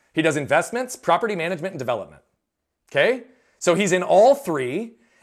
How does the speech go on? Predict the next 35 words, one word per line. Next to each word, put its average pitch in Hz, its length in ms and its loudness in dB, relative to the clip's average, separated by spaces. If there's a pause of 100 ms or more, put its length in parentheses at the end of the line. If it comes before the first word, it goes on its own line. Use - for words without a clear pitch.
and 175 360 2 (180)
he 311 260 6
views 185 260 0
himself 170 380 0
most 269 320 4
as - 80 -2
a 175 60 0
property 202 420 0
manager, 123 380 -6
but 151 140 -6
he 185 140 -2
recognizes 180 600 -2
that 135 100 -16
the 143 80 -2
wealth 185 480 0 (240)
and 147 100 -2
everything 180 360 0
else 185 160 -2
they 160 120 -6
do 127 140 -8
is 127 80 -10
gonna 135 140 -8
come 135 200 -10
from 139 140 -10
the 143 120 -10
other 120 180 -6
pieces. 233 640 -14 (600)
At - 160 -2
this 226 200 4
time 240 220 -2
in 247 80 -4
his 226 120 -4
life, 156 520 -4 (520)
he 180 440 -4 (300)
was 160 280 -2